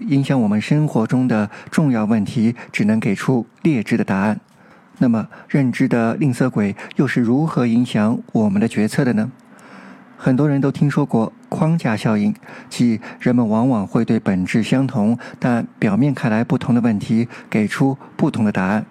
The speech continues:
这就违反了描述性不变原则。人们的选择不应该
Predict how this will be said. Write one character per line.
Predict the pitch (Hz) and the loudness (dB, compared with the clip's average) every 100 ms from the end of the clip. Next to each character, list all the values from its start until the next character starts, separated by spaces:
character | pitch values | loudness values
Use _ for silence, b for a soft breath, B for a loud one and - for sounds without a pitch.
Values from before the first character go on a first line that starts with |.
| - B B B | -16 B B B
这 | - | -2
就 | 151 131 | 2 2
违 | 131 170 | 2 0
反 | 127 104 | 0 0
了 | 101 - B - | 0 -4 B 0
描 | 113 104 | 0 0
述 | 127 - | 0 0
性 | 127 - 107 101 | 0 0 0 0
不 | - | -2
变 | 120 147 | 0 2
原 | 110 101 | 2 0
则。 | 101 110 95 - B B B B B B _ - | 0 -2 -2 -8 B B B B B B _ -2
人 | 127 | 2
们 | 127 | 2
的 | 127 | 0
选 | - 101 | -2 -2
择 | 92 107 - - | 0 0 -2 -4
不 | - | 0
应 | 127 131 | 2 2
该 | 127 127 | 0 -2